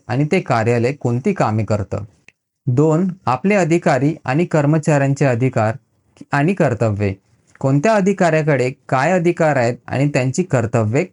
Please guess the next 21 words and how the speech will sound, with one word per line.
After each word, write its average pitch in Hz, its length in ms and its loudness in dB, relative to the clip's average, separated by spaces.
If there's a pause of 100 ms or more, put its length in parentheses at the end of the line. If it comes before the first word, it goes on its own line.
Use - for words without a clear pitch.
काय 139 200 2
आहेत. 101 240 0 (500)
तीन, 165 280 2 (400)
निर्णय 185 360 2
घेण्याच्या 151 420 2
प्रक्रियेत 135 500 0 (200)
अवलंबिलेल्या 143 800 2
कार्यपद्धती, 113 960 -2 (480)
ज्यात 175 180 2 (140)
पर्यवेक्षणाचे 156 1000 0 (460)
आणि 156 220 0
उत्तरदायित्वाचे 143 1000 0
मार्ग 120 400 0
समाविष्ट 113 600 0
असतील, 107 400 0 (440)
म्हणजेच 170 360 2
सरकारी 147 460 0
निर्णय 123 360 0
कसे 139 340 -2
घेतले 127 360 0
जातात, 120 400 0